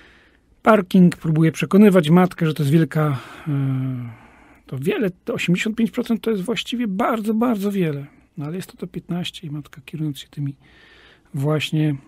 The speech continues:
obietnicami bioenergoterapeutów, którzy mówią, że oni na pewno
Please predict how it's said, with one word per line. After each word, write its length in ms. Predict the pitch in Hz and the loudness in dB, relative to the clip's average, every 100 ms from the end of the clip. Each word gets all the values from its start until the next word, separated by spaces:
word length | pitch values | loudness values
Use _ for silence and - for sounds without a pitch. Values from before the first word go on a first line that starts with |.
| - | -8
obietnicami 1000 | 160 170 - 180 - 202 185 180 170 160 | -2 -2 0 -2 0 2 4 4 4 2
bioenergoterapeutów, 920 | 147 160 160 151 151 175 226 220 180 - | 0 0 0 0 -4 -4 -2 -4 -6 -8
którzy 240 | - 160 | -6 0
mówią, 640 | 175 180 165 156 151 143 135 - _ | 2 2 0 0 0 -2 -6 -12 _
że 680 | 151 139 135 143 139 139 135 131 _ | -10 -6 -4 -2 -2 -4 -6 -12 _
oni 160 | 185 185 | -6 -2
na 160 | 156 | -2
pewno 560 | 139 - 247 156 151 135 | -2 -2 0 2 0 -2